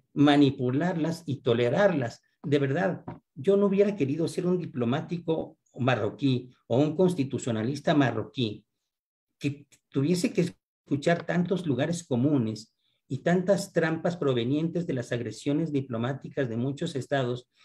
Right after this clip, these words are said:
incluso hasta de algunos tontos útiles, como lo hemos sido los latinoamericanos,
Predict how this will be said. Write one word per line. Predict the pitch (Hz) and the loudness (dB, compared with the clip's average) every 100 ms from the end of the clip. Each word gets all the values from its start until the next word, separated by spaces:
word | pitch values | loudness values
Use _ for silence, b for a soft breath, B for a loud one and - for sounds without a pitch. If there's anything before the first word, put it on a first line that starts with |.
| b | b
incluso | 143 139 139 185 208 220 214 B B | 2 2 4 2 2 0 -2 B B
hasta | 139 165 160 147 | -6 -4 0 2
de | 131 | 4
algunos | 123 131 165 202 196 - - _ _ | 2 2 0 0 0 -2 -8 _ _
tontos | 175 185 175 170 - | 0 0 0 0 0
útiles, | 175 156 143 147 - | -2 -2 0 0 -2
como | 135 123 | -2 0
lo | 135 | 2
hemos | 147 143 | 0 -2
sido | 143 151 | 0 0
los | 131 117 | 0 -4
latinoamericanos, | 127 110 117 113 117 113 110 147 120 117 - | -4 -4 -4 -4 -4 -6 0 0 2 -4 -12